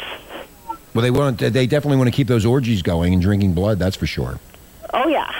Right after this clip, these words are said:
Speaker 1: Yeah, they don't want to give that up. I wouldn't want to give that up either. "Hey, you can come in here. I'll become Catholic, but I'm still doing what I, what I did in Africa.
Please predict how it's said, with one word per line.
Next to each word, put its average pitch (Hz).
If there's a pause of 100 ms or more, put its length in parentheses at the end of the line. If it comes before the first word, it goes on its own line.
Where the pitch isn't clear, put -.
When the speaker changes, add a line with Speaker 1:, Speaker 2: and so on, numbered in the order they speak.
(120)
Speaker 1:
Yeah, 151
they 131
don't 156
want 139
to -
give 113
that 135
up. - (120)
I -
wouldn't 151
want 117
to 110
give 117
that 123
up 135
either. 160
"Hey, 160
you 170
can 226
come 170
in 240
here. 165
I'll 190
become 175
Catholic, 180
but 127
I'm 175
still 196
doing 165
what 147
I, 139
what 127
I 131
did 143
in 135
Africa. 127